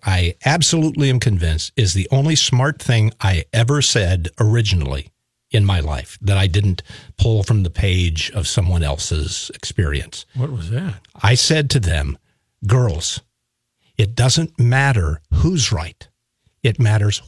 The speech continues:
Speaker 1: what's right."
Speaker 2: Hmm. Wow.
Speaker 1: So have a discussion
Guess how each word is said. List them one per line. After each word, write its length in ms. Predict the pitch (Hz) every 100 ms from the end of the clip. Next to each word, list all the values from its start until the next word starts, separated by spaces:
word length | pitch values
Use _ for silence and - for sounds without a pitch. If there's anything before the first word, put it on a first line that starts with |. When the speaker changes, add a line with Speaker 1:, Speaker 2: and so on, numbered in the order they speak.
| -
Speaker 1:
what's 320 | 82 87 -
right." 280 | 98 - _ _ _ _ _ _
Speaker 2:
Hmm. 160 | 170 175 85 _ _ _ _ _ _ _
Wow. 260 | 117 131 233
Speaker 1:
So 320 | - 131 104
have 340 | 82 - 135 170
a 60 |
discussion 880 | 165 170 - - 160 - - 76